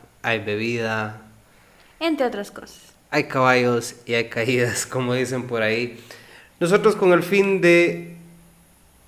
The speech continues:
Speaker 1: agregar un poco más de nostalgia a esto, decidimos irnos a las redes y preguntarles a nuestros cuates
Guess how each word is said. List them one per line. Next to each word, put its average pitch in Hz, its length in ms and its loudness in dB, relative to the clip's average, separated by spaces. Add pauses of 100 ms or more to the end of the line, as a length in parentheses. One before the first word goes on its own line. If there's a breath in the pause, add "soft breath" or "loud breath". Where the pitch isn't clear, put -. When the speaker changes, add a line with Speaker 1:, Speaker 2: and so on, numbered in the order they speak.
(420)
Speaker 1:
agregar 151 380 2
un 170 100 0
poco 170 220 -2
más 165 200 4
de 156 60 2
nostalgia 143 600 4
a 147 40 6
esto, 160 320 4
decidimos 131 680 0 (260)
irnos 156 400 2
a 139 60 0
las 120 180 0
redes 135 400 2
y 120 60 -4
preguntarles 127 1000 0
a 113 120 -8
nuestros 113 400 -6
cuates 135 500 -2